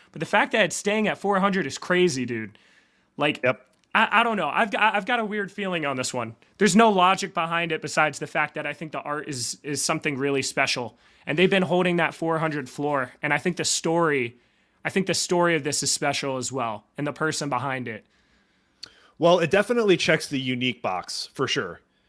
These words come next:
Speaker 2: And I mean, you can argue if Space Buds is unique or not just because it's an animal project, ten K project, but I feel like the artistic style is not like your normal style. So Space Buds has, ch-, checks the unique box. Clay Nation,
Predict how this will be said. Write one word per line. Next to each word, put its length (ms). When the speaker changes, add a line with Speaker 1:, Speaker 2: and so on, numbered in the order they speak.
Speaker 2:
And 560
I 40
mean, 140
you 100
can 120
argue 380
if 60
Space 240
Buds 200
is 140
unique 280
or 40
not 180
just 140
because 240
it's 160
an 100
animal 380
project, 680
ten 160
K 120
project, 400
but 200
I 100
feel 160
like 140
the 100
artistic 420
style 440
is 140
not 380
like 260
your 160
normal 640
style. 460
So 160
Space 300
Buds 200
has, 400
ch-, 220
checks 240
the 100
unique 280
box. 400
Clay 180
Nation, 560